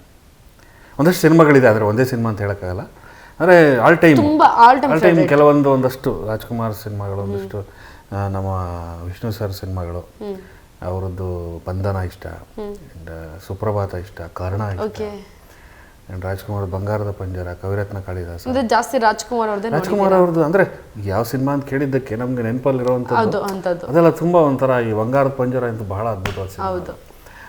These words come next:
Speaker 1: ಅದು ಅಷ್ಟೇ. <clears throat> ಆಮೇಲೆ ಅದೇ ಅಣ್ಣವ್ರದ್ದು,
Speaker 2: ಹ್ಮ್.
Speaker 1: ಅನಂತ್ ನಾಗ್, ಅಂದ್ರೆ ಸ್ವಲ್ಪ ಈಗ ಒಂದು ರಿಲ್ಯಾಕ್ಸ್ ಆಗ್ಬೇಕು ಅಂದ್ರೆ ಗಣೇಶನ ಮದುವೆ ನೋಡಿದ್ರೆ ಸಾಕು,
Speaker 2: ಹ್ಮ್.
Speaker 1: ಗೌರಿ ಗಣೇಶ ನೋಡಿದ್ರೆ ಸಾಕು. ಇವೆಲ್ಲ ಒಂದು ಸೀರೀಸ್‌ಗಳು ಒಂದಷ್ಟು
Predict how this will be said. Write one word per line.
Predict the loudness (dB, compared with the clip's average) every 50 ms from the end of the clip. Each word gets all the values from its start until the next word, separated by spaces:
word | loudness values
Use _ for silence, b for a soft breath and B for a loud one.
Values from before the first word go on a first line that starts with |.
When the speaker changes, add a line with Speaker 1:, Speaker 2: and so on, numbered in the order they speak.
| B B
Speaker 1:
ಅದು | -8 -4 -4 -4 -4
ಅಷ್ಟೇ. | -4 -8 -10 -12 -12 -12 -12 -4 -2
<clears throat> | -2 0 2 2 2 2 0 -2 -4 -6
ಆಮೇಲೆ | -6 -4 -6 -4 -4 -4 -4 -4 -6
ಅದೇ | -6 -6 -8
ಅಣ್ಣವ್ರದ್ದು, | -6 -6 -6 -4 -2 -4 -4 -4 -6 -8
Speaker 2:
ಹ್ಮ್. | -10 -12 -16 -14 -12 -10 -8 -4
Speaker 1:
ಅನಂತ್ | -2 0 0 0 0
ನಾಗ್, | 0 0 0
ಅಂದ್ರೆ | 2 2 4 4 2 2 0
ಸ್ವಲ್ಪ | -2 -4 -2 2 4
ಈಗ | 4 4 4 2 2 0 0 B B B B B B B B B B
ಒಂದು | 0 2 6 6 8 10 10 10 8 8
ರಿಲ್ಯಾಕ್ಸ್ | 8 8 8 8 8 8 6
ಆಗ್ಬೇಕು | 6 8 8 6 4
ಅಂದ್ರೆ | 4 4 4 4
ಗಣೇಶನ | 4 4 4 2 2
ಮದುವೆ | 2 4 2 2 2
ನೋಡಿದ್ರೆ | 2 0 0 -2 -2
ಸಾಕು, | -4 -4 -8 -8 -10 -14
Speaker 2:
ಹ್ಮ್. | -20 -20 -20 -20 -18 -16 -14 -14 -14 -14 -16 -18 -20 b b b b b b b b b b b 6
Speaker 1:
ಗೌರಿ | 8 12 12 12
ಗಣೇಶ | 12 12 10 10 10 8
ನೋಡಿದ್ರೆ | 8 6 6 6 4 4 2 0
ಸಾಕು. | -2 -6 -8 -8 -10 -16 -18 -20 -20 -20 _ -20 -20 _ -20 -20 -20 -20 b b b b b b 0
ಇವೆಲ್ಲ | 4 6 8 10 10
ಒಂದು | 10 10 8 4
ಸೀರೀಸ್‌ಗಳು | 4 4 6 6 6 6 6 2 2 2
ಒಂದಷ್ಟು | 2 0 -2 -4 -6 -8 -12 -14